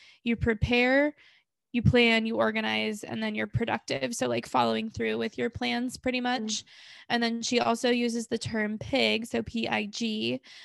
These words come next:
Speaker 1: which refers to the process of taking time to establish purpose, intentions, and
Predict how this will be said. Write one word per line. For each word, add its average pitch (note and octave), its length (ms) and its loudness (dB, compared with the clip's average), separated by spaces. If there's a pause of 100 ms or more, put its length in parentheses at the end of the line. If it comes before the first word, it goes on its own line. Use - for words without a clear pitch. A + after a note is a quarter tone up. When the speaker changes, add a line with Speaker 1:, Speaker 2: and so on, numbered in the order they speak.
(100)
Speaker 1:
which B3 220 2
refers A#3+ 380 2
to A#3+ 60 -4
the A#3+ 80 0
process A3+ 460 0
of A3 100 -4
taking A3 360 -4
time A3 300 -4
to A3+ 160 -4
establish A3 600 -2
purpose, B3+ 720 0
intentions, A3+ 1000 -4
and G#3+ 340 -4